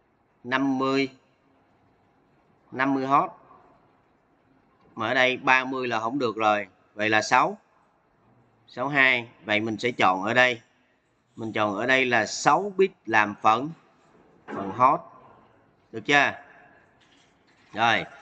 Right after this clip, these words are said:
sáu bit làm phần hot để chia cái địa chỉ mạng này. Như vậy, chúng ta sẽ tính ở chỗ này,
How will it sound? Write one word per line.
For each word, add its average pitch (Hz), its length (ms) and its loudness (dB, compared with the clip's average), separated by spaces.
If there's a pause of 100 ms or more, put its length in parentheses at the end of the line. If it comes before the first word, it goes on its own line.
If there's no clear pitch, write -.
(240)
sáu 170 320 2
bit 196 260 0
làm 117 240 -4
phần 113 220 -4
hot 143 240 2 (160)
để 123 460 2 (680)
chia 151 280 0
cái 156 80 -12
địa 120 280 -4
chỉ 117 140 0
mạng 104 240 -2
này. 110 380 2 (320)
Như 147 180 -2
vậy, 107 280 0 (500)
chúng 160 180 -4
ta 147 240 0
sẽ 110 440 -2
tính 180 480 -2
ở 110 220 -2
chỗ 120 120 0
này, 113 320 2